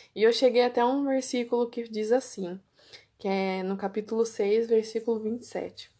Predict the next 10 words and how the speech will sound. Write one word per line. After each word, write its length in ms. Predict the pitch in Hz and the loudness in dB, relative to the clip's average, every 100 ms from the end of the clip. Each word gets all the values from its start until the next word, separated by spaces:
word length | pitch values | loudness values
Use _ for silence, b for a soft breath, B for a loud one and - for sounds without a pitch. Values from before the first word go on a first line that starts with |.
| _ _ B B B B - | _ _ B B B B 4
"Não 300 | 226 285 330 | 6 6 4
trabalhem 760 | 311 233 214 240 262 220 208 | 2 4 4 6 4 2 -2
pela 320 | 196 233 240 | 0 2 2
comida 540 | 240 269 240 226 254 247 | 2 0 2 0 0 0
que 140 | 247 | -2
se 160 | - 269 | -6 -6
estraga, 640 | - 226 202 196 190 190 _ b b b | -4 0 2 2 -2 -4 _ b b b
mas 220 | 202 196 | -2 -2
pela 280 | - 220 214 | 2 2 2
comida 680 | 208 202 202 226 208 196 | 2 0 2 2 0 -2